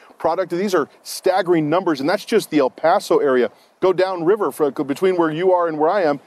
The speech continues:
in Laredo, Texas. Uh, that is a huge,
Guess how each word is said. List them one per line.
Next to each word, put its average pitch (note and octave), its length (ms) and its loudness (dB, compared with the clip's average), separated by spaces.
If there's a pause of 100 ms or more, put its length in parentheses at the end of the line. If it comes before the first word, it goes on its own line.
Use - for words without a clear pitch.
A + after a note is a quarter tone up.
(180)
in D#3 120 0
Laredo, E3 380 0
Texas. F3+ 540 -4 (200)
Uh, C#3+ 140 2
that E3+ 160 0
is D#3+ 100 -2
a C#3 240 -2
huge, A3+ 720 0